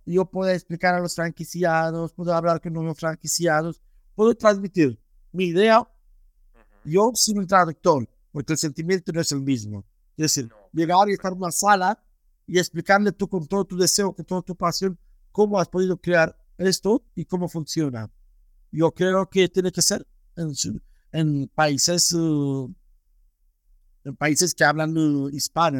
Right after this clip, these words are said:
Speaker 1: ¿no?
Speaker 2: Claro,
Speaker 1: Y
Speaker 2: claro,
Speaker 1: tendría
Speaker 2: claro,
Speaker 1: que
Speaker 2: ya.
Speaker 1: viajar por Dubái, he estado en Dubái. Si yo abriría en Dubái, en tres meses funcionaría que no te imaginas. Pero en Dubái hay dos lenguas, tres, hay tres barreras:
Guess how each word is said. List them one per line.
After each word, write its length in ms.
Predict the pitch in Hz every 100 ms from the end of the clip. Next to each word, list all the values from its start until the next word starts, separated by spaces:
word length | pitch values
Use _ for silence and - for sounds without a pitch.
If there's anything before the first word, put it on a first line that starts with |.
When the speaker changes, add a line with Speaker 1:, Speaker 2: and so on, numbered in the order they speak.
| 131
Speaker 1:
¿no? 0 |
Speaker 2:
Claro, 680 | 165 226 _ _ _ 113 107
Speaker 1:
Y 100 | 139
Speaker 2:
claro, 40 |
Speaker 1:
tendría 280 | 98 101 151
Speaker 2:
claro, 180 | 95 -
Speaker 1:
que 100 | -
Speaker 2:
ya. 100 | 143
Speaker 1:
viajar 200 | 139 143
por 340 | - 147 143 131 _ _ _
Dubái, 380 | 147 180 214 196
he 40 |
estado 280 | 160 185 190
en 100 | 190
Dubái. 380 | 180 180 202 - _
Si 160 | - 170
yo 100 | 196
abriría 360 | 190 185 196
en 100 | 180
Dubái, 360 | 170 185 214 202 _ _ -
en 120 | 160
tres 220 | 180 185
meses 380 | 170 190 202 185
funcionaría 560 | 185 - 175 170 190 190
que 100 | 175
no 100 | 180
te 120 | 185
imaginas. 580 | 165 196 170 165 123 - _ _ - - _ - - _
Pero 160 | 160 160
en 60 |
Dubái 240 | 165 196 185
hay 40 |
dos 280 | 170 226 165
lenguas, 540 | 139 127 135 120 - - -
tres, 340 | 208 156 -
hay 120 | 139
tres 200 | 143 190
barreras: 520 | 180 185 175 131 110